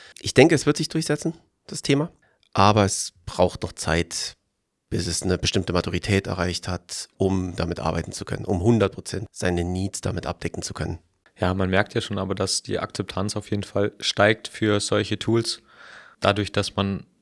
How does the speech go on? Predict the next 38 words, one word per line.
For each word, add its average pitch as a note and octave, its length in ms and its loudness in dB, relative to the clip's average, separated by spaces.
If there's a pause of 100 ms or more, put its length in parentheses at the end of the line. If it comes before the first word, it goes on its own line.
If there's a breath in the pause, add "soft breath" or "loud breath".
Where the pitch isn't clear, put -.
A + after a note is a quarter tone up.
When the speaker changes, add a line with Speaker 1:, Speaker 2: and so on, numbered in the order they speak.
(160)
Speaker 2:
die - 120 -10
Möglichkeit G#2+ 480 -2
hat, G#2 220 0
sein G#2 140 4
Produkt - 360 2
einfach G#2 220 2
mal G2+ 160 4
schneller G2+ 340 6
zu - 140 -4
testen A2+ 560 2
oder F#2 220 2
auch G2 180 2
sogar G2 320 2
schneller F#2+ 320 0
direkt G2 280 -2
auf F#2 120 -4
den F#2+ 120 -4
Markt F#2+ 280 0
zu - 100 -14
bringen, G2 320 0
wenn F#2 120 0
es F2+ 80 -4
jetzt - 200 -2
zum F#2+ 120 -2
Beispiel F2+ 280 -2
eine F#2 100 -4
E-Commerce-Plattform G2 1000 0
wäre F#2 180 -2
mit F2+ 140 -6
Shopify. - 480 -4 (440 soft breath)
Speaker 1:
Ja. F#2+ 100 -4 (460 loud breath)
Speaker 2:
Durch F#2+ 160 -4
sowas G2+ 340 2
wird's - 160 -4
halt - 320 -6 (440)
viel G#2 380 -2
eher F#2+ 220 2
akzeptiert. - 560 -4